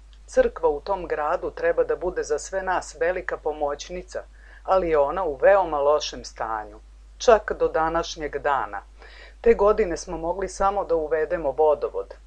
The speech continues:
izgradimo podno grejanje, napravimo čvrsta vrata, zimi je unutra hladno. Oče Dionisije, kako vi sve to savlađujete? Gospod i Majka Božija daju snagu,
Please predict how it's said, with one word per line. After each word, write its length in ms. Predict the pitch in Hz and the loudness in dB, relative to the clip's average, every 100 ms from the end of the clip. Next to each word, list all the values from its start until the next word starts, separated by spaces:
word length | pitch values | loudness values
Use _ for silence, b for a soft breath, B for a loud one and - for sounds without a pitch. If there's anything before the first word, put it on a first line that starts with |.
| - | -14
izgradimo 720 | 196 165 180 170 - 143 135 | -10 -8 2 2 2 -2 -6
podno 420 | - 175 156 147 | 0 4 4 2
grejanje, 580 | 131 143 131 113 98 101 - - | -2 2 2 0 -4 -14 -20 -10
napravimo 680 | 180 165 160 175 156 135 127 | -2 0 0 -2 -2 -6 -8
čvrsta 500 | - 196 185 - 185 | -6 -4 -4 2 4
vrata, 560 | 175 156 151 - 123 - - | 6 4 4 0 -8 -10 -20
zimi 400 | 160 - 175 156 | -16 -10 -8 -4
je 80 | 143 | -2
unutra 500 | 143 156 180 - 175 | -2 -2 -6 -4 -4
hladno. 580 | - 147 135 165 131 95 - - - b b b b b b b b b | -2 2 2 2 -2 -14 -18 -20 -20 b b b b b b b b b
Oče 280 | - 233 202 | 0 0 0
Dionisije, 720 | 170 156 160 214 - - 127 | 0 -2 -2 -4 -4 -4 -4
kako 380 | - 220 - 254 | -2 -6 2 2
vi 220 | 202 208 | 2 -2
sve 260 | - 202 214 | -2 -6 -4
to 220 | - 180 | 0 0
savlađujete? 1000 | - 156 147 135 123 139 104 - 120 - - - - - - - | 4 4 6 4 0 -6 -6 -8 -12 -14 -18 -20 -20 -20 -20 -8
Gospod 600 | 147 160 160 - 151 139 | 4 4 4 0 -2 0
i 60 | |
Majka 440 | 143 147 139 - 139 | 2 2 2 -2 -2
Božija 460 | 147 143 151 143 | 0 0 -2 -2
daju 300 | 139 139 139 | 2 2 0
snagu, 560 | - 165 156 135 113 | -6 -6 -4 -4 -6